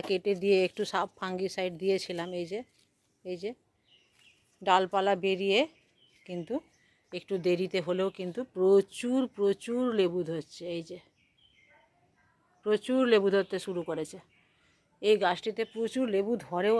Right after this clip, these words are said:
আমার, বাড়ি ছিলাম না বলে যাকে জল দিতে বলেছিলাম সে কোনো রকমে মিস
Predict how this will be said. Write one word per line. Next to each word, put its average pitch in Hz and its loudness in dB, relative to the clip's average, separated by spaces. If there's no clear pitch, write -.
আমার, 220 -2
বাড়ি 185 -2
ছিলাম 214 2
না 214 2
বলে 214 2
যাকে 190 0
জল 190 6
দিতে 233 2
বলেছিলাম 247 2
সে - -10
কোনো 254 0
রকমে 262 4
মিস 247 4